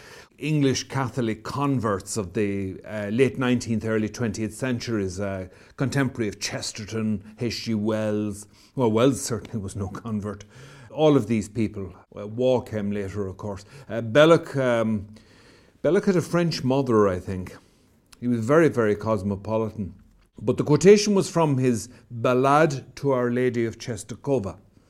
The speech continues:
Belloc was a very keen sailor, and it's got the most wonderful image of the storm and the, the desperate,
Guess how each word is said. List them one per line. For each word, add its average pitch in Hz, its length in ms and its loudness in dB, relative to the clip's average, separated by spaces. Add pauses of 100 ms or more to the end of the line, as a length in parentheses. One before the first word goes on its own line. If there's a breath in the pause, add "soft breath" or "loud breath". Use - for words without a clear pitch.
(160 soft breath)
Belloc 190 300 10
was 180 140 10
a - 20 0
very 214 480 8
keen 175 400 2
sailor, 131 580 0
and 123 160 -6
it's 127 80 -6
got 165 200 -2
the 147 40 -2
most 147 260 -2
wonderful 170 560 2
image 131 280 2
of 117 160 -4
the 123 80 -4
storm 131 640 4
and 117 180 0
the, 110 220 0 (460 loud breath)
the 143 120 2
desperate, 170 760 4